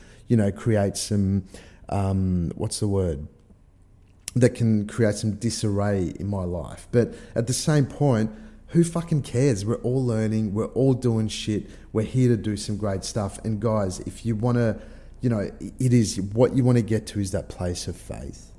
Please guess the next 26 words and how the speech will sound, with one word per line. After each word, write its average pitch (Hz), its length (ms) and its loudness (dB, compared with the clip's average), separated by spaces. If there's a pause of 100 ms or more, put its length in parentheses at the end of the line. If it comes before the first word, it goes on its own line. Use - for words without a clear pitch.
(360)
It, 110 180 -4
it's - 220 -6
that 98 260 -4
belief 101 440 0
in 95 120 -2
yourself, 92 600 -4
in 95 180 -4
what 98 200 -4
you're 95 160 -2
creating. 82 800 -8
And 95 140 -6
it's, - 240 -8
it's - 240 -10
super - 680 -2
fun. 90 560 -8 (380)
And 110 140 -2
it, - 140 -6
and 110 120 -2
it's 104 180 -4
something 123 540 0
that - 200 -4
doesn't 107 320 -4
need 101 380 -4
to - 100 -8
be 92 480 -4 (260)
like, 104 300 -2